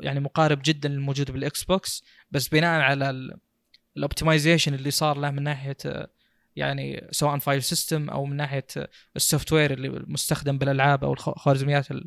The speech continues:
المستخدمة من ناحية قراءة وإلى آخره، أتوقع أنها ممكن تكون أفضل من هذه الناحية. عمومًا هذا الشيء اللي المفروض يصير. ملخص الكلام، الحين بختم خلاص، ملخص الكلام إن البوتل نيك حاليًا بال-، لو كان في بوتل نيك بالبي سي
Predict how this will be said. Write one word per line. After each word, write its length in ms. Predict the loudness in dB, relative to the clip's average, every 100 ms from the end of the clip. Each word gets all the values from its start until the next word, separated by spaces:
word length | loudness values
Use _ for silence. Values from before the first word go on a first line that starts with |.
| -14 _ _
المستخدمة 420 | 0 2 2 2
من 100 | 2
ناحية 200 | 2 2
قراءة 440 | 0 4 4 6 6
وإلى 220 | 4 2
آخره، 420 | 2 2 4 2 -2 -16 -6 2
أتوقع 320 | 4 6 6
أنها 120 | 8
ممكن 200 | 6 0
تكون 200 | 0 2
أفضل 240 | 4 4
من 100 | 2
هذه 160 | 2 0
الناحية. 480 | -4 -6 -8 -10 -10 _ _ _
عمومًا 400 | 6 8 8 6 4
هذا 160 | 4 6
الشيء 200 | 6 6
اللي 80 | 2
المفروض 300 | 0 0 0
يصير. 400 | 0 0 -2 -6 -20 _ 6
ملخص 480 | 8 8 4 4
الكلام، 380 | 2 2 2 2
الحين 280 | 0 2 2
بختم 320 | 2 0 -4
خلاص، 420 | -2 0 0 -4 -14 _ 0
ملخص 320 | 2 4 2
الكلام 380 | 2 0 0 0 -6 _ 0
إن 80 | 2
البوتل 440 | 4 4 4 4
نيك 160 | 2 0
حاليًا 640 | 0 0 2 2 0 0 -4 _ _ _ _ _ _ _
بال-، 340 | -4 -2 -2 -2
لو 180 | 4 4
كان 240 | 6 2
في 120 | 2 2
بوتل 260 | 2 2
نيك 200 | -2 -4
بالبي 220 | -6 -4
سي 300 | -4 -2 -4